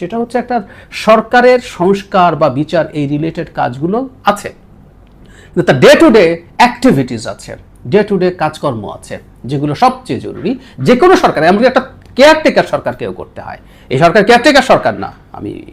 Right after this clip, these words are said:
সেটাও মনে করি, আমাদের জায়গায় তিন মাসের ছিল, কিন্তু কেয়ারটেকার সরকারকে ওই কাজগুলো করতে হয়, কিন্তু তারা ঠিকঠাক মতো করে উঠতে পারছেন না, পারছেন না। বরং তাদের সরকারের সাথে যে প্রশ্নগুলো তারা এড়িয়ে যান,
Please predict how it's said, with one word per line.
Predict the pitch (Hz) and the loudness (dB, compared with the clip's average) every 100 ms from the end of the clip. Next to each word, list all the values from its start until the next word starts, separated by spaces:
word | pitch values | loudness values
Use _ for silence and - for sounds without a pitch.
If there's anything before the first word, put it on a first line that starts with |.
| - - | -20 -18
সেটাও | 117 160 226 | -4 2 4
মনে | 208 131 | 4 2
করি, | 117 165 | -2 -2
আমাদের | 135 123 | -2 -2
জায়গায় | 120 120 120 | -2 -4 -4
তিন | 123 117 | -6 -8
মাসের | 120 110 | -10 -16
ছিল, | 135 165 339 - _ - - - - _ _ - | -6 -4 -4 -8 _ -20 -20 -20 -20 _ _ -2
কিন্তু | 156 247 | 0 4
কেয়ারটেকার | 302 311 330 269 | 4 4 2 4
সরকারকে | 254 214 190 190 | 4 2 2 2
ওই | 160 | 2
কাজগুলো | 151 127 123 117 | 0 -2 -6 -8
করতে | 110 - | -10 -14
হয়, | 113 107 - - | -14 -14 -16 -14
কিন্তু | 202 202 | -10 -6
তারা | 208 202 | -4 -4
ঠিকঠাক | 190 190 180 | -8 -10 -12
মতো | 170 | -12
করে | 165 165 | -8 -8
উঠতে | 170 170 | -8 -8
পারছেন | 180 196 - 127 101 78 | -8 -8 -8 -10 -10 -16
না, | - _ _ - 90 | -18 _ _ -2 0
পারছেন | - - 95 85 | 0 -8 -14 -14
না। | 110 113 | -10 2
বরং | 240 339 349 339 - - _ _ | 6 8 6 4 -2 -20 _ _
তাদের | 214 240 330 - 214 | 2 4 4 2 -2
সরকারের | 180 147 123 - | 0 -2 -4 -8
সাথে | 131 127 | -10 0
যে | 185 | 0
প্রশ্নগুলো | 190 196 214 214 | 0 -4 0 2
তারা | 214 214 240 | 2 0 4
এড়িয়ে | 240 269 247 127 | 6 6 4 4
যান, | 135 | 2